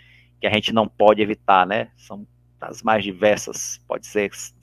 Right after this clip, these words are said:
ligada à saúde física, à saúde mental, né? E aí é como se a gente viesse numa <laughs> penitenciária. Mas mesmo nessa, né, a gente pode pensar, se nas, se em, se em algumas penitenciárias terrestres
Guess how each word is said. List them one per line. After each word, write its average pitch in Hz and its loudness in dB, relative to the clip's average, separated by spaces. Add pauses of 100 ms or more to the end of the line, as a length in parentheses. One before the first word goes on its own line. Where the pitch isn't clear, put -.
(240)
ligada 110 0
à - 0
saúde 104 0
física, 107 -6
à - -6
saúde 104 2
mental, 107 4 (580)
né? 127 0 (680)
E 104 -2
aí 110 4
é 113 2
como 117 -4
se - -4
a 113 2
gente 113 -2
viesse 110 -2
numa 117 0
<laughs> - -20
penitenciária. 117 0 (560)
Mas 160 2
mesmo 220 2
nessa, 120 0 (640)
né, 120 -8
a 120 -6
gente 123 -8
pode 139 2
pensar, 120 0
se - -10
nas, 196 2
se - -10
em, 175 -2
se - -8
em 180 0
algumas 170 0
penitenciárias 139 -2
terrestres 95 -8